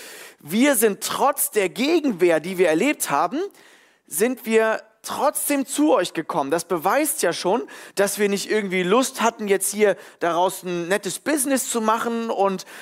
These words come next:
euch irgendwie was aufzudrücken, wohinter wir gar nicht stehen. Nein, er sagt, wir sind doch, wir sind doch trotzdem zu euch gekommen. Ihr wart uns so wichtig. Da seht ihr, das ist wirklich eine richtige Motivation ist und keine oberflächliche.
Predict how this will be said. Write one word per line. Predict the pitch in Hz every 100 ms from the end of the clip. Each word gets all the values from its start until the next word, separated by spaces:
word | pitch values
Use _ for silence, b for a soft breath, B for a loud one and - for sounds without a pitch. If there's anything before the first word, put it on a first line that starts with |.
| 214
euch | - 180 175
irgendwie | 202 190 190
was | 175 -
aufzudrücken, | - 214 - 190 202 196 185
wohinter | 190 185 190 175
wir | 170
gar | 165 165
nicht | 165
stehen. | - 240 254 202
Nein, | 240 214 - B 156
er | 170
sagt, | 220 -
wir | 202
sind | 262 254
doch, | 233 - b b b _ _
wir | 185 208
sind | 269
doch | 226 180
trotzdem | - 277 285 269 233
zu | 214
euch | 185
gekommen. | - 190 170 151
Ihr | 202 208
wart | 233
uns | 214 208 -
so | 269 190
wichtig. | 285 294 214
Da | 196
seht | 196 269
ihr, | 214
das | 202
ist | 208 - B B B
wirklich | 233 233 196
eine | 202 202
richtige | 311 302 277 233
Motivation | 214 214 202 185 - 202 190
ist | 156
und | 165
keine | 196 214 208
oberflächliche. | 247 262 214 - 165 151 135 131 120 98